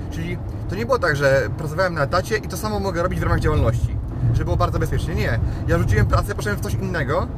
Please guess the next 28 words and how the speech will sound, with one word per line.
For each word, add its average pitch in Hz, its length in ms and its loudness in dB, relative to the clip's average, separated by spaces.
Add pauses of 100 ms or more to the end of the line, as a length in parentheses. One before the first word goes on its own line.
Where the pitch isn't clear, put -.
(200)
Jak 135 100 -2
rzucałem 214 340 -2
pracę, 160 420 -2 (400)
nie 151 80 -2
wiedziałem, 180 280 -2
co 175 100 -4
księga 165 300 -4
wieczysta 156 360 -4
i 180 60 -4
nie 175 120 -2
wiedziałem, 165 340 -2
na, 160 80 0
jak 151 140 -2
ją 160 80 -2
nawet 151 220 -2
czytać. 113 280 -2 (600)
Ale 151 120 2
wiedziałem, 202 340 2
że 185 100 -2
są 208 200 0
ludzie 160 340 2 (140)
i - 40 -4
jest 196 180 -2
wiedza 151 380 0 (240)
dostępna, 165 540 -2 (280)
gdzie 233 200 -4
ją 330 180 -4
mogę 247 380 0